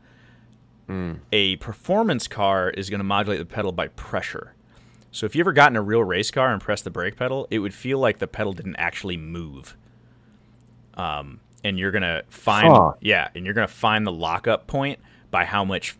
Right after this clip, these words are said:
Speaker 2: pressure you're exerting from your leg. It sounds crazy, but it's actually a lot easier to find the, the point of, like, ultimate brake force before lockup through pressure.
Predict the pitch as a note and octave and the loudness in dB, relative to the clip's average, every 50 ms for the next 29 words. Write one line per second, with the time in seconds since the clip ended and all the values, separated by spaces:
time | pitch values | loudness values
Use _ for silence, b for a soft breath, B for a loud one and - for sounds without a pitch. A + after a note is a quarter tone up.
0 | _ - - - - - A2+ G#2+ - - G2 F#2 F2 E2 E2+ F2+ F2 E2 E2+ E2 | _ -14 -14 -8 0 2 2 2 2 0 -4 -6 -6 -4 -4 -4 -4 -6 -6 -6
1 | F#2 F#2 F2 E2+ E2+ E2 D#2+ - - F2 D#2+ D#2 D2 D2+ E2 E2 D2+ C#2+ C2+ - | -4 -4 -4 -4 -4 -8 -10 -10 -10 -8 -8 -8 -8 -6 -4 -4 -4 -4 -8 -10
2 | b b b b b b b b b b - - - - - C3+ C#3+ E3 F3 D#3+ | b b b b b b b b b b -8 -6 -2 0 4 4 6 6 4 2
3 | - - D#3+ D3+ D#3+ D3+ A2+ G#2 F#2+ F#2+ b b b b b b - G2+ - C#3 | 4 6 8 8 8 6 4 2 -2 -2 b b b b b b -4 0 6 6
4 | D#3 - - C#3 A2 G2 G2 G#2 A2+ A#2+ A2+ - - - G#2+ G2+ G#2 G#2 A#2+ B2 | 6 6 6 4 4 4 4 6 8 8 8 6 4 -4 -2 -2 0 2 2 2
5 | B2 C3+ C#3 C#3+ C#3+ - - - - - A2+ - - - - - - G2+ F#2 G2 | 2 2 2 0 -2 -6 -12 -8 -4 -4 -4 -4 -6 -14 -8 0 2 2 2 4
6 | G#2 G#2 G#2+ A2+ A#2 A2+ - b b b b b b b b b b b _ - | 4 4 4 4 2 -2 -8 b b b b b b b b b b b _ -20
7 | - _ - - - _ - _ - - - G2+ F#2 G2+ F2+ E2+ E2+ D#2+ D#2 D#2 | -20 _ -20 -20 -20 _ -20 _ -20 -16 -12 -4 -2 0 0 0 0 0 -2 -4
8 | - _ _ _ _ _ _ _ _ _ _ _ _ _ _ - G2+ F#2 G#2 F#2+ | -6 _ _ _ _ _ _ _ _ _ _ _ _ _ _ -14 -8 -6 -4 -4
9 | F#2+ F2+ F2+ F2+ F2 E2+ E2+ E2 - - _ _ - - - - - C3+ A#2+ A2+ | -4 -4 -6 -6 -6 -6 -8 -8 -10 -12 _ _ -16 -8 -6 -2 0 2 2 0
10 | A2 G#2+ G2+ F#2 G2 F#2+ - - - F#2+ G2 G2 - - G#2 F#2 B1+ - - F#2 | 0 -2 -2 -2 -2 -2 -4 -4 -2 -2 -2 -2 -2 -6 -6 -8 -8 -6 -6 -4
11 | F#2+ F#2 - - A#2+ A2 A2 A#2 - - G#2 - - G#2 F#2+ E2+ E2+ E2+ F2+ - | -4 -4 -4 -2 0 0 0 0 0 -4 -8 -6 -2 -2 -2 0 0 -2 -2 -2
12 | - A#2+ A#2+ B2+ - - - - - A2 F#2 E2+ - - - G#2+ F#2+ - - D3 | -2 0 -2 -2 -2 -6 -18 -12 -8 -6 -6 -6 -8 -6 -2 -2 -2 0 0 0
13 | D3 D3+ | -2 -2